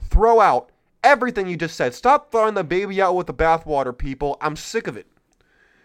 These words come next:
You need to be able to compartmentalize. For example, I'll take an example. I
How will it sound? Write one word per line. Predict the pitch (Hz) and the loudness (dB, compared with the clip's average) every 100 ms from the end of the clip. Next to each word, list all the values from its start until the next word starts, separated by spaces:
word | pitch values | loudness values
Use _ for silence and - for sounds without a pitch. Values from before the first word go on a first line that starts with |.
| _ _ _ _ _ _ _ | _ _ _ _ _ _ _
You | 175 | -10
need | 214 294 | -8 -6
to | |
be | 247 233 | -6 -6
able | 214 180 | -4 -6
to | 165 | 4
compartmentalize. | 185 165 175 165 127 120 | 4 4 -4 -6 -6 -4
For | - | -6
example, | 180 165 196 160 | -6 -6 -6 -4
I'll | 175 | -6
take | 208 226 | -6 -6
an | |
example. | 208 151 180 151 101 - _ _ _ _ _ _ _ _ | -6 -6 -6 -6 -10 -12 _ _ _ _ _ _ _ _
I | - 214 233 | -2 0 0